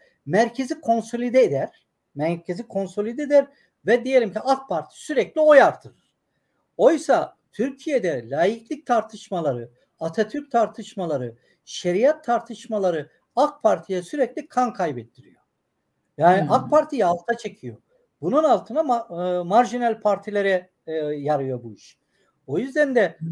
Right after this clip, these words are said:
Speaker 1: mesela Türkiye'de bu iş, e, biraz önce söylediğiniz gibi karşılık buluyor mu? Evet buluyor ama marjinallerde buluyor.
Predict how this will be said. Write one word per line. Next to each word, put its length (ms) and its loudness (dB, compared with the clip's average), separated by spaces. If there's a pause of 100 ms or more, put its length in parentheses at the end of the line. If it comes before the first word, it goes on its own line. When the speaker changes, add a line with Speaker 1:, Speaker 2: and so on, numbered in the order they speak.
Speaker 1:
mesela 280 -6
Türkiye'de 580 -4
bu 160 -6
iş, 260 -16 (180)
e, 360 0 (220)
biraz 240 0
önce 220 -6
söylediğiniz 600 -6
gibi 300 -6 (800)
karşılık 540 0
buluyor 220 2
mu? 120 0 (160)
Evet 440 4
buluyor 440 2 (540)
ama 220 2
marjinallerde 960 2
buluyor. 320 -12